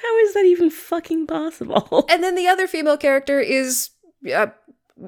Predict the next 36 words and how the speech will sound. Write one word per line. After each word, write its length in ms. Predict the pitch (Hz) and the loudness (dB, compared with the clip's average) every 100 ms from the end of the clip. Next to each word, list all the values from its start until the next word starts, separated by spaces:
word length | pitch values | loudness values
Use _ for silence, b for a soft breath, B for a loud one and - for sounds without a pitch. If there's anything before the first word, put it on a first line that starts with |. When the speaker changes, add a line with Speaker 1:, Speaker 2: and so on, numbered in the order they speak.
| - - | -20 -6
Speaker 2:
played 220 | 269 247 | -4 -2
by 100 | 240 | -4
Amy 220 | 220 214 | -2 -4
Smart. 600 | 214 240 247 233 - - - | -4 -2 0 0 -4 -14 -12
It's 320 | 180 185 - | -10 -8 -8
James 280 | - 196 190 | -6 -6 -4
Van 180 | 196 190 | -6 -8
Der 80 | |
Beek's 380 | 185 190 185 - | -8 -8 -8 -12
character's 500 | - 185 180 180 170 | -8 -8 -8 -10 -12
girlfriend, 720 | - 185 190 - 185 175 165 170 | -10 -6 -6 -4 -4 -4 -8 -8
not 120 | 160 | -8
even 120 | 151 | -8
remotely 320 | 156 160 160 | -8 -8 -8
exploitative. 380 | 151 - 160 160 | -8 -8 -6 -6
In 120 | 156 | -8
fact, 280 | 156 156 - | -8 -8 -8
kind 240 | - 170 160 | -12 -12 -10
of 80 | |
is 260 | - 160 156 | -10 -10 -10
the 360 | - 165 160 151 b b b | -8 -6 -6 -10 b b b
slap 320 | - 190 185 | -4 -4 -2
you 100 | 175 | -6
upside 300 | 170 180 165 | -4 -4 -4
the 80 | 165 | -6
head 220 | 170 160 | -6 -8
moral 260 | 165 151 151 | -8 -8 -8
center 320 | 147 139 - | -10 -10 -12
of 120 | - | -12
the 80 | - | -14
movie. 460 | - - - - _ _ _ _ | -14 -14 -16 -16 _ _ _ _
Speaker 1:
Right, 300 | 277 269 - - - | -6 -6 -8 -16 -12
yeah. 200 | 277 285 - _ _ - | -10 -10 -12 _ _ -4
Speaker 2:
Eh, 160 | 208 - _ _ _ _ _ - | -4 -4 _ _ _ _ _ 0
it's 280 | 302 240 - | 0 0 0
interesting 760 | 311 427 - 320 - 196 214 | 2 2 0 -2 0 -2 -2